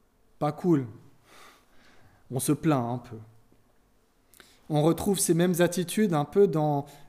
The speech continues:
la parabole des deux fils, comme j'aime à l'appeler. L'un,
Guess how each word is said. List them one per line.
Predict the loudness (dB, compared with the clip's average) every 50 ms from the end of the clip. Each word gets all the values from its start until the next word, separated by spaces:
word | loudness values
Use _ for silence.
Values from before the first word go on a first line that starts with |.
| -4
la | -4 -4
parabole | 0 0 0 2 2 2 2 4 4 4 4
des | 2 2
deux | 4 4 2
fils, | 2 0 -2 -4 -4 -4 -6 -10 -12 -14 -18 -14 _
comme | -6 -6 -2
j'aime | -2 -2 -2 -2 -2 -4 -4 -4 -2
à | -2 0
l'appeler. | 0 -2 -2 -4 -6 -6 -6 -8 -12 -18 _ _ _ _ _ _ _ _ _ -20 -20 -20 -20 -20 -20 _ -2 2
L'un, | 4 6 6 8 6 6 4 2 -2